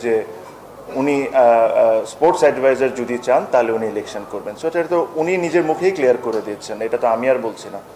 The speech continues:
ওনারাই, আহ, বুলবুল ভাই নিজেই ক্লিয়ার করেছেন কয়েকবার, অসংখ্যবার। So, আমার কথা হলো যে উনি কোনো, ওনারা কোনো পক্ষ না নেন, যারাই ইলেকশন করবে, যারাই ফেয়ার ইলেকশনে ইলেক্টেড হয়ে আসবে,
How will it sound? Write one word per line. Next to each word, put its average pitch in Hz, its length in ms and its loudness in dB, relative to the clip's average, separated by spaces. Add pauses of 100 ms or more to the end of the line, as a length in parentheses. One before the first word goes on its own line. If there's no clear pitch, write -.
(220)
ওনারাই, 147 420 4
আহ, 131 340 2
বুলবুল 143 320 -2
ভাই 170 120 2
নিজেই 160 280 2
ক্লিয়ার 123 240 0
করেছেন 113 480 -4
কয়েকবার, 135 480 4
অসংখ্যবার। 101 540 -6 (440)
So, 123 60 0
আমার 135 200 4
কথা 156 260 2
হলো 175 220 2
যে 185 240 2
উনি 151 280 -6 (440)
কোনো, 139 440 0
ওনারা 156 380 6
কোনো 160 400 0
পক্ষ 120 300 -2
না 143 200 0
নেন, 180 140 -4 (1000)
যারাই 135 320 8
ইলেকশন 160 420 2
করবে, 160 300 0
যারাই 127 320 6
ফেয়ার 147 280 4
ইলেকশনে 147 640 2 (200)
ইলেক্টেড 135 440 0
হয়ে 147 160 8
আসবে, 143 380 4